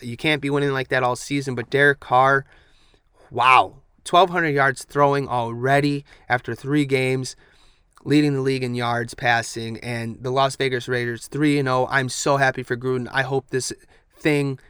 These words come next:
stays as it is. I really do. I, I like the Vegas Raiders, and you know that. Uh, Tampa Bay Buccaneers at Los Angeles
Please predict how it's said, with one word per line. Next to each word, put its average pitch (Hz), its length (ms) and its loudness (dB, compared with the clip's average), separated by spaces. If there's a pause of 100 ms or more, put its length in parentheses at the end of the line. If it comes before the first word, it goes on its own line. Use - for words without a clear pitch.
(640)
stays 151 540 0
as 135 300 -2
it 131 80 -2
is. 117 400 -6
I 131 240 2
really 131 340 0
do. 117 280 -6
I, 120 140 -6
I 120 200 -2
like 127 340 -4
the 120 80 -10
Vegas 123 320 -6
Raiders, 120 380 -4
and 117 180 -8
you 120 60 -6
know 117 160 -8
that. 110 200 -12 (440)
Uh, 143 120 2
Tampa - 300 -2
Bay 202 160 6
Buccaneers 190 560 2
at 143 180 2
Los 151 220 4
Angeles 143 340 -4